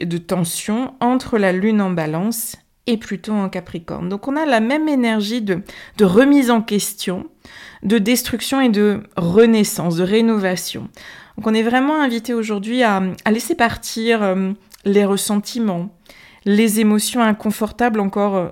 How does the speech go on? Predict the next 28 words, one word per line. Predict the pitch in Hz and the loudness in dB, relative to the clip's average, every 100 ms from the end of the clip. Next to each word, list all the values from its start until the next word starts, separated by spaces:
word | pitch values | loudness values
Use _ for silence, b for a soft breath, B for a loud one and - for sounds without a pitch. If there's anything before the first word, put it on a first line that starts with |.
| - | -6
encore | 185 190 | -6 -6
trop | - - 294 | -8 -6 -6
présentes | - 262 220 233 220 | 0 0 2 -2 -4
qui | - | -2
nous | 202 190 | -2 -2
desservent, | 175 220 226 175 170 - | -4 -4 -2 -4 -4 -4
comme, | 196 185 | -4 -2
euh, | 180 175 B B - | -4 -6 B B -6
la | 190 | -6
tristesse, | - 233 220 214 180 185 - | -4 -8 -6 -4 -4 -6 -6
la | 202 196 | -6 -6
culpabilité, | 208 196 202 190 208 208 - 190 185 - B B - | -8 -6 -6 -4 -6 -8 -6 -6 -6 -10 B B -2
la | 196 | 0
frustration | 202 - 208 - 220 208 - 185 180 - | 0 -2 -6 -4 -4 -4 -4 -4 -4 -4
ou | 214 | -2
la | 190 180 | -2 -4
colère, | - 302 269 190 175 175 | -4 0 2 2 -2 -6
émotions | 165 185 185 233 | -4 -4 -4 -6
qui, | 240 240 202 | -6 -4 -2
euh, | 175 175 B B B | -2 -6 B B B
qui | - 214 | -4 2
naissent, | 220 269 262 - - - | 4 4 2 -2 -4 -4
euh, | |
de, | 185 185 180 175 | -2 0 0 0
de | 175 190 | 0 -2
nos | 190 | 0
relations, | 185 180 185 - - - B B B B | -2 -2 -6 -8 -10 -12 B B B B
euh, | 180 175 165 | -4 -2 -2